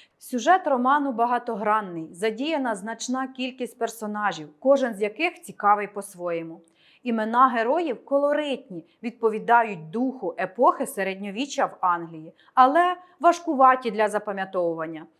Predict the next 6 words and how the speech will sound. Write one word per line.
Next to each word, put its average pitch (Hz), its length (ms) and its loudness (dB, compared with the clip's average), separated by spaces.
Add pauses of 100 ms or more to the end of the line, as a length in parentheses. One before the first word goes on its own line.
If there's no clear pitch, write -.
(100)
Мем, 226 420 2
виведений 185 720 -2
зараз 175 480 6
на 180 160 -10
екран, 339 360 -2 (200)
є 214 420 -2